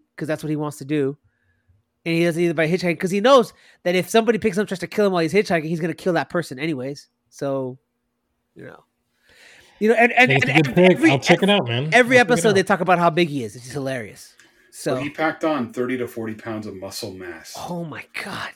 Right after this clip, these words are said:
Speaker 1: 'Cause, yeah, he was not that
Speaker 3: Thirty to
Speaker 1: big in
Speaker 3: forty
Speaker 1: Smallville.
Speaker 3: pounds, dude. He was a normal looking guy.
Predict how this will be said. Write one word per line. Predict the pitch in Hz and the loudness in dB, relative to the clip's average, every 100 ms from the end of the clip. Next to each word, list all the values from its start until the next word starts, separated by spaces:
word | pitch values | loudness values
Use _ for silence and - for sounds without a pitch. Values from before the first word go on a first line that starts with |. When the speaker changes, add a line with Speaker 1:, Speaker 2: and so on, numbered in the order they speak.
| - | 0
Speaker 1:
'Cause, | 202 | 2
yeah, | 190 214 | 4 4
he | 220 | 4
was | 208 175 | 2 0
not | 196 208 | 0 0
that | - | 4
Speaker 3:
Thirty | 185 | 4
to | |
Speaker 1:
big | 147 180 147 | 4 2 2
in | |
Speaker 3:
forty | 127 127 139 | -2 -6 -6
Speaker 1:
Smallville. | 120 151 135 | -4 -2 -2
Speaker 3:
pounds, | 113 101 | -4 -8
dude. | 104 | -10
He | 131 | -8
was | 135 | -6
a | |
normal | 120 113 117 131 127 | -6 -4 -4 -4 -6
looking | 127 123 | -6 -8
guy. | 107 110 90 | -8 -8 -10